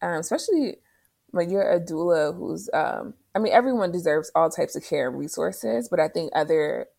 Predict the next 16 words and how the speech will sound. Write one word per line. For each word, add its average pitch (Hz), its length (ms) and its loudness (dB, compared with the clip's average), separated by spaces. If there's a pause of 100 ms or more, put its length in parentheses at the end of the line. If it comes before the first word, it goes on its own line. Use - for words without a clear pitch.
(140)
populations 165 680 -2
have 170 180 -4
higher 143 320 2
needs. 190 540 -6 (600)
But 175 140 2
either 233 280 4
way, 156 280 6
like, 147 280 -2 (200)
for 175 100 0
example, 160 400 -2
like, 151 200 0
the 165 80 -4
way 165 140 4
that 165 220 2
we 170 120 -8
train 156 540 -4